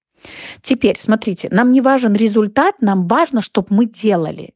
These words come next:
Видите, фокус какой другой? Нам важно, чтоб мы делали. Нам не важен результат, потому что, когда вы начнёте делать, у вас он бонусом прилетит. Например, очень крутой пример. Смотрите, ребёнка до трёх лет нет осознания.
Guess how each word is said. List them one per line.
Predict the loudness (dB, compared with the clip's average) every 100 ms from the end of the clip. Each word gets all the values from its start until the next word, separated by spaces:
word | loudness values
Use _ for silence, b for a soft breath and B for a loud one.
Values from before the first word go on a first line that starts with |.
| _
Видите, | -4 -2 -4
фокус | -4 -6 -6 -8
какой | -10 -8 -8
другой? | -8 -10 -10 -8
Нам | -4 -4 -2
важно, | -4 -4
чтоб | -2 -2 0
мы | 0
делали. | 0 2 2 4 2 -2 -10 _ -6
Нам | -2
не | 0
важен | 0 0 0 -2
результат, | -2 -4 -6 -10 -8
потому | -6 -4 -4
что, | -2
когда | 0 0
вы | 0
начнёте | -4 -4 -8 -8
делать, | -2 2 2 -2 B B B
у | -2
вас | 0 0
он | -2 -4 -4
бонусом | 0 0 0 -4 -6 -6
прилетит. | -8 -8 -12 -16 -20 _ _ _ _ _ _ _ _ _ _ _ _ B B B B B
Например, | -2 0 0 0 -4 _
очень | -2 -2
крутой | -6 -4 -4
пример. | -4 -6 -10 -14 _ _ _
Смотрите, | -4 -2 -2 -6 -6
ребёнка | -2 0 2 2 2
до | -2
трёх | 0 -2 0
лет | 0 -2 -4 _ _ _ 0
нет | 0 2
осознания. | 0 -2 -4 -4 -6 -12